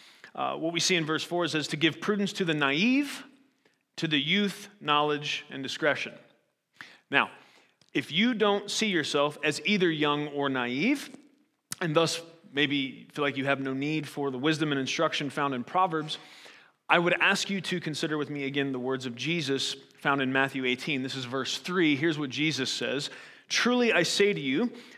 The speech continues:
unless you are converted and become like children, you will not enter the kingdom of heaven." Part of what Jesus is saying here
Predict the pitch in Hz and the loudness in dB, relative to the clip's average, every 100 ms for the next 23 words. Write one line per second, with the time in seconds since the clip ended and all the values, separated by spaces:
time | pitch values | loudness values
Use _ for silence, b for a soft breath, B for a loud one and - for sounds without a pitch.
0 | B - 156 202 269 - 233 220 214 190 | B 0 4 4 4 2 4 4 2 0
1 | 185 156 214 202 156 160 151 143 - 190 | -2 2 4 4 2 0 0 -2 0 0
2 | 180 151 135 - - 240 220 127 139 285 | 2 0 0 0 2 2 0 0 -2 -2
3 | 226 - _ _ - - 156 196 220 214 | -4 -14 _ _ -20 -14 0 2 4 6
4 | 202 175 175 170 156 - 160 135 131 - | 4 4 0 0 -2 -2 -2 -2 -2 0
5 | 156 123 95 - _ _ _ _ _ _ | 0 0 -6 -16 _ _ _ _ _ _
6 | _ _ _ _ _ _ _ _ B B | _ _ _ _ _ _ _ _ B B
7 | B B B - 226 233 247 180 208 185 | B B B 0 4 4 4 2 2 0
8 | 170 160 170 165 143 120 98 | -2 -2 0 0 -2 -8 -12